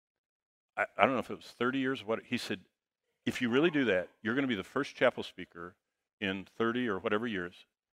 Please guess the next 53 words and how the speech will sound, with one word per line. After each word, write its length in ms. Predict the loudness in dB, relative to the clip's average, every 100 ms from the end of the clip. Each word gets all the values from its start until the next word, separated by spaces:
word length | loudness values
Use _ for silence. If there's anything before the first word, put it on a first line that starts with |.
| _
that 120 | 0
have 100 | 0
spoken 640 | -4 -2 0 0 -6 -10 -16 _ _ _ _ _ _ _ _ 2
on 220 | 4 4
heaven 420 | 0 0 0 -2 -8
and 120 | -10
hell. 360 | -2 0 0 -4 _ -4
I 60 | 0
mean, 120 | 4
they 80 | 6
all 140 | 6
speak 300 | 4 0 4
on 100 | 6
other 180 | 4 2
things." 400 | 2 0 0 -10 _ _ _ _ _
He 80 | 2
said, 200 | 2 2
"Wow." 320 | 4 4 2 -8 _ _ _ _ _ -4
And 140 | -2
so 200 | 2 2
they 140 | 4 4
invited 260 | 6 6
me 100 | 6
back. 320 | 8 8 8
They 80 | 2
said, 200 | 0 10
"After 240 | 10 10 6
you 40 |
speak 280 | 0 4 6
on 100 | 10
heaven 200 | 10 8
and 80 | 10
hell, 200 | 10 10
what 80 |
are 40 | 8
you 60 |
gonna 140 | 4 4
go 100 | 6
on?" 140 | 6
So 140 | 6 2
a 60 |
few 180 | 4 6
years 200 | 6 6
later, 240 | 8 8
I 40 | 8
went 120 | 8
back, 240 | 10 10 6 -6 -4 2
and 80 |
it 80 | 2
was 120 | 2
the 60 | 0
most 260 | 0 0 -2
exciting 760 | -2 6 10 10 8 2 -4